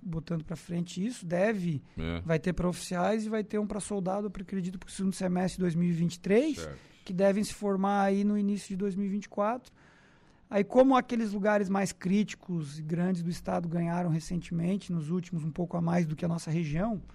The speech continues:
Speaker 1: digo nem de Araranguá, eu digo a região sul como um todo, né?
Speaker 2: É.
Speaker 1: Esperamos que na próxima a gente seja contemplado e
Speaker 2: Olhar
Speaker 1: vamos
Speaker 2: mais
Speaker 1: usar
Speaker 2: aqui,
Speaker 1: esse
Speaker 2: né?
Speaker 1: argumento, né?
Speaker 2: É.
Speaker 1: Estamos também com essa, vamos também, eh, buscar apoio dos políticos da região,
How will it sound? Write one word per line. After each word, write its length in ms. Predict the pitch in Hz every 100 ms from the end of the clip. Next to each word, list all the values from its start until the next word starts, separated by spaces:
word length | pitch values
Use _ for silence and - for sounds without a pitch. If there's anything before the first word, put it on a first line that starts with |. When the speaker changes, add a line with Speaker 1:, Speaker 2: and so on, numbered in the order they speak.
| -
Speaker 1:
digo 240 | 165 160 170
nem 160 | 185
de 80 | 208
Araranguá, 340 | 190 170 170
eu 80 | 226
digo 140 | 175 175
a 40 |
região 260 | 165 175 180
sul 160 | -
como 220 | 175 180
um 40 | 165
todo, 300 | 185 220 208
né? 200 | 185 190 -
Speaker 2:
É. 240 | 92 95 92 - - - -
Speaker 1:
Esperamos 480 | - - 196 190 208
que 80 | -
na 140 | 214
próxima 380 | 202 208 202 208
a 20 |
gente 160 | 190 202
seja 240 | - 202
contemplado 1080 | 202 202 208 190 202 202 202 196 208 208 196 - _ _ - -
e 100 | 175
Speaker 2:
Olhar 200 | 175 -
Speaker 1:
vamos 40 | -
Speaker 2:
mais 140 | 214 202
Speaker 1:
usar 120 | 202
Speaker 2:
aqui, 60 | 196
Speaker 1:
esse 100 | 127
Speaker 2:
né? 40 | 208
Speaker 1:
argumento, 520 | 202 208 214 185 165
né? 160 | 160 160
Speaker 2:
É. 200 | 101 104 -
Speaker 1:
Estamos 400 | - - 196 190
também 260 | - 180 190
com 120 | 185
essa, 240 | 165 - 185 175 170 165 160 156 151 165
vamos 300 | 143 175 175
também, 300 | 175 175 180
eh, 140 | 170 160 170 - _ -
buscar 340 | 151 - -
apoio 280 | 170 180 180
dos 200 | 165 - - -
políticos 600 | 170 170 175 - 170 143
da 80 | 160
região, 760 | 160 151 151 165 208 233 233